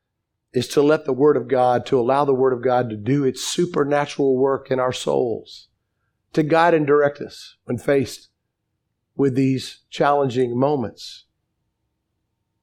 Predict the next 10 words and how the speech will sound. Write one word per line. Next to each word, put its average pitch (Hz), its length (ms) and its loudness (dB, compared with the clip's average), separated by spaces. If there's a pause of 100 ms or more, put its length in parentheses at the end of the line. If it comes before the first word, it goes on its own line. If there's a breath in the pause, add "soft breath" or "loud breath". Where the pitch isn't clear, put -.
(1120)
Here's 135 200 -2
the 110 80 -6
second 117 360 -4
thing, 101 240 -4
to - 100 -10 (100)
actively 131 580 -2
yield 120 560 -2 (600)
to 92 320 -4 (1200)
and 117 160 0
obey 101 500 -2